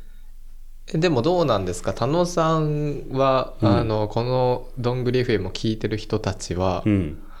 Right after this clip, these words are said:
Speaker 1: どうもって出てきたら、
Speaker 2: うん。
Speaker 1: 「うおー、田野さんだ、ふー」ってなるんですか？
Speaker 2: なる。
Speaker 1: な、なるんですか？
Speaker 2: <laughs> なるんじゃないですか？
Speaker 1: 「え、誰？」ってなるんですか？
Speaker 2: いや、ど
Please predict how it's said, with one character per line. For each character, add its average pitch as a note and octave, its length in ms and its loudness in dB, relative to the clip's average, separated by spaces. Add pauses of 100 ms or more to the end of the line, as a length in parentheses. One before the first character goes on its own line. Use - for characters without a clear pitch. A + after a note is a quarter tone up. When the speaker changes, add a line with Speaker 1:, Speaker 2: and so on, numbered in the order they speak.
(520)
Speaker 1:
ど D3 120 4
う D3 40 0
も D3+ 160 4
っ C#3+ 40 -4
て B2+ 120 2
出 A2+ 120 -2
て A#2 140 0
き - 80 -10
た F#2 120 -4
ら、 F#2+ 220 0
Speaker 2:
う A2+ 80 2
ん。 E2+ 140 2
Speaker 1:
「う A4 380 0
お - 40 0
ー、 - 40 -4
田 - 160 -2
野 E3+ 80 -2
さ F3+ 180 0
ん F#3 100 -2
だ、 F#3 260 4
ふ F4+ 580 6
ー」 B3+ 40 2
っ - 40 -2
て B2+ 160 2 (420)
な B2 140 6
る G#2 80 8
ん G#2 60 8
で - 60 2
す - 80 -4
か？ - 220 -2
Speaker 2:
な D#3 160 8
る。 D#3 80 6
Speaker 1:
な、 G#3+ 100 6
な - 20 -
る F3 60 2
ん C3 40 0
で G#2+ 80 2
す - 80 0
か？ D3+ 80 6
Speaker 2:
<laughs> - 20 -4
な - 0 -
る F3 120 6
ん - 40 2
じ - 40 -8
ゃ - 20 -2
な G#2 60 0
い - 40 2
で F2+ 60 0
す - 80 -8
か？ - 160 0 (300)
Speaker 1:
「え、 C#4+ 160 -2 (440)
誰？」 D#3+ 220 6
っ - 20 2 (180)
て - 100 0 (260)
な G#2 120 2
る F#2+ 100 -4
ん F2+ 40 -8
で D#2+ 100 -10
す - 180 -10
か？ - 60 -12 (320)
Speaker 2:
い G2+ 80 2
や、 C#3 100 4
ど F#3 300 4